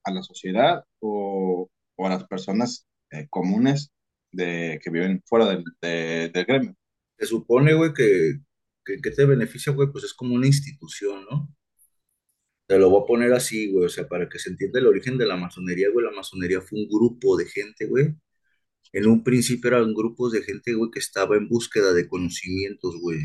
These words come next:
Speaker 2: secretos de las antiguas civilizaciones, güey.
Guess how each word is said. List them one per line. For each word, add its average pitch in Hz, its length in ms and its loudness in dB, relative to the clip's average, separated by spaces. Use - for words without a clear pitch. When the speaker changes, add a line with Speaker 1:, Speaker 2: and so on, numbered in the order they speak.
Speaker 2:
secretos - 840 0
de 92 80 -2
las 87 160 0
antiguas 90 380 0
civilizaciones, 82 840 -6
güey. 139 140 -10